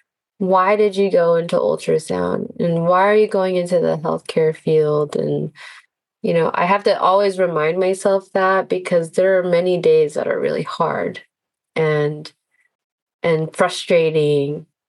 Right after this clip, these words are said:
difficult patients. Um, but I'm still thankful for all of that, because it made me who I am today. And all the hard things has made me grow so much.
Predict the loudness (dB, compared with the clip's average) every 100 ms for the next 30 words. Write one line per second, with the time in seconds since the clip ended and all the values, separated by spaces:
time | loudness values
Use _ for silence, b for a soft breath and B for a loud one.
0 | _ _ _ _ 0 0 0 0 -2 0
1 | 0 0 -2 0 2 0 -2 -10 _ _
2 | _ _ -12 -10 -12 -12 -6 0 0 0
3 | 0 0 0 0 -2 0 -2 0 0 2
4 | 2 0 0 -2 -2 -4 -2 -2 -2 -2
5 | -2 0 0 -2 0 0 2 2 0 -2
6 | -2 0 -2 -2 -6 B B B _ _
7 | _ -4 0 0 2 0 2 4 2 0
8 | -2 0 0 -2 -2 -4 -2 -2 0 -2
9 | 0 0 0 -2 -6 -16 -10 -2 2 2
10 | 2 0 0 0 0 -2 -2 -10